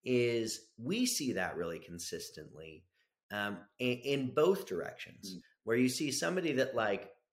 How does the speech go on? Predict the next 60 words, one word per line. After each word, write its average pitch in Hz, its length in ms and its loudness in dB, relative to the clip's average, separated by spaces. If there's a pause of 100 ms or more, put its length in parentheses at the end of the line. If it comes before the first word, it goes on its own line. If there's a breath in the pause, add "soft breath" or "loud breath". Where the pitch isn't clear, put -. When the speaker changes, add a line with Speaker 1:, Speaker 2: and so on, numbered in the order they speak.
Speaker 1:
decides 143 400 4
to 151 100 0
launch 127 280 4
a 120 40 -2
brand, 98 800 -2
they 98 80 -2
slap 117 420 2
their 110 120 2
name 98 260 0
on 92 180 0
it 92 180 -2
or 92 100 -4
some 101 200 -4
logo 95 320 0
they 92 140 -2
came 90 260 -6
up 90 160 -4
with 90 140 -4
it, 87 180 -4 (380 soft breath)
and 104 100 -4
they're 110 100 2
the 110 100 2
face 110 280 2
of - 60 -10
the 101 120 -4
brand, 92 540 0 (140)
and 113 100 -4
they 120 40 2
don't 113 140 2
really 98 180 0
give 87 180 -4
a 87 60 -4
shit, 87 380 -4 (120)
and 104 120 -6
they're 107 140 -2
just, 104 140 -2
like, 95 200 -2
there 92 260 0
to, 87 140 -2 (200)
you 101 100 -8
know, 90 260 -10
collect 95 360 -2
their 90 100 -2
royalty 87 400 -4
check 87 380 -4
or 87 60 -6
get 90 160 -4
a 87 40 -8
pay, 90 320 -10
you 95 60 -12
know, 82 160 -8 (100)
be 101 160 -6
the 87 80 -12
sponsored 85 440 -8
athlete 80 420 -8
or - 20 -10
be 85 140 -12
the - 80 -16
sponsored 85 500 -10
whatever. 82 400 -8